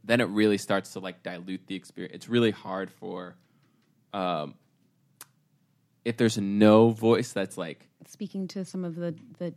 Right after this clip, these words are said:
Speaker 2: the cultural specificity.
Speaker 1: Yeah, the, and nuances and,
Speaker 2: Mm-hmm.
Speaker 1: like,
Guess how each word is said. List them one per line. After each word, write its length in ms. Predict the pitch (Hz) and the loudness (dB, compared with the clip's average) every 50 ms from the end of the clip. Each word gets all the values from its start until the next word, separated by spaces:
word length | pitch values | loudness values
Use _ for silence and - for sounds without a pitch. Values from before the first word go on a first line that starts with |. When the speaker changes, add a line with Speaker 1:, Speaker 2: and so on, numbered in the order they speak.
| _ _ - | _ _ -16
Speaker 2:
the 100 | 170 175 | -16 -16
cultural 640 | - - - 160 - - - 165 160 156 151 151 | -14 -14 -16 -16 -16 -14 -14 -12 -10 -10 -10 -12
specificity. 500 | 151 - - - 160 156 - 165 - - | -14 -16 -14 -14 -16 -14 -14 -16 -12 -6
Speaker 1:
Yeah, 220 | 120 127 113 104 98 | -2 0 2 2 2
the, 180 | 92 95 95 - | 0 -4 -4 -4
and 160 | 101 98 98 | -4 -4 -4
nuances 680 | 95 95 95 95 95 95 95 95 - 101 98 95 95 92 | -4 -4 -4 -4 -4 -6 -8 -8 -8 -8 -8 -8 -8 -10
and, 180 | 95 185 175 170 | -8 -8 -8 -8
Speaker 2:
Mm-hmm. 460 | 165 160 165 - _ _ _ _ - - _ _ _ | -8 -10 -12 -16 _ _ _ _ -20 -20 _ _ _
Speaker 1:
like, 280 | - 117 214 190 - - | -2 -2 -2 -2 -2 -8